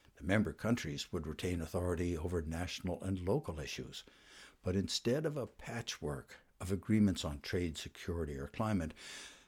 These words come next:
the Commonwealth would have a single voice, a single law, a single set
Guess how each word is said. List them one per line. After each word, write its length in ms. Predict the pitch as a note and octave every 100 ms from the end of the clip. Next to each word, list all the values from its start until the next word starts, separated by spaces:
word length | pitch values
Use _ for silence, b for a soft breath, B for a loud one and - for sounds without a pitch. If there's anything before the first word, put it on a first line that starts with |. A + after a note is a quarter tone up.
| B
the 80 | -
Commonwealth 840 | - - C#3+ C3+ A#2 G2+ G2 F#2+ -
would 160 | D2+ E2+
have 180 | D#2
a 60 | D2+
single 560 | - - - A2 G#2+ G#2
voice, 560 | F2+ F#2+ F#2+ - - -
a 40 | -
single 520 | - - G#2+ G#2+ G#2
law, 460 | G2 E2+ E2+ E2+ - B B B
a 100 | -
single 680 | - - A#2+ A#2 A2+ G#2+ G#2 -
set 420 | - G2 E2+